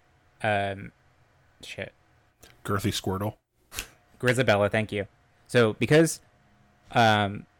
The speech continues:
Speaker 1: because Old Dude already chose Grisabella, and then she just chose Macavity, there can only be one Jellicle choice. So they're being transported to,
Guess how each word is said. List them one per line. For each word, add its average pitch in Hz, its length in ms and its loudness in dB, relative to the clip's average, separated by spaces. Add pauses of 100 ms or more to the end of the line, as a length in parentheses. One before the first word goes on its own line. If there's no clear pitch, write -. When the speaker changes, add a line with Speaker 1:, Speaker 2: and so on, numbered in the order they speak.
(200)
Speaker 1:
because 139 560 0
Old 123 200 2
Dude 113 140 2
already 120 240 2
chose 113 340 2
Grisabella, 101 720 0 (380)
and 117 100 2
then 110 360 2
she - 140 -6
just 113 280 -2
chose 110 220 0
Macavity, 104 640 0
there 101 100 -2
can 110 140 -2
only 110 120 0
be 107 100 2
one 107 260 0
Jellicle 101 440 0
choice. - 480 -12 (460)
So 113 100 -4
they're 117 180 2
being 127 240 0
transported 107 800 -2
to, 101 480 -4